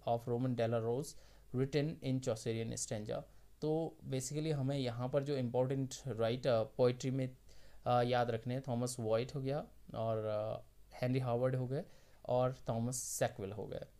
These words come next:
तो चलते हैं आगे। अब आ जाते हैं prose of the age। इसमें जो प्रोज थी उसके बारे में बात करते हैं। तो डेसिडेरियस इरास्मस, नोन डच स्कॉलर, तो ये कहाँ से बिलोंग करते थे? डच, अ,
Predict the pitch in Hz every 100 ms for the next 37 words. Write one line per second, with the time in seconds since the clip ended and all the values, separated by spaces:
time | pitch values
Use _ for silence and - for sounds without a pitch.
0 | - - - - 120 - 120 131 131 143
1 | - 110 113 - - - - - - -
2 | - - - - - - - - - -
3 | - 147 156 151 143 156 170 160 151 139
4 | 120 110 120 113 - - - 151 - 175
5 | 175 160 160 151 147 - 135 147 151 -
6 | 127 - 127 - 131 127 123 123 110 107
7 | - - 131 135 123 120 113 135 151 156
8 | 160 165 - 123 117 - 147 - - -
9 | - - - 127 139 156 175 180 180 -
10 | 127 131 - - - - - 117 110 -
11 | - 127 143 151 123 131 127 147 131 123
12 | 123 120 117 120 139 117 117 113 - -
13 | - -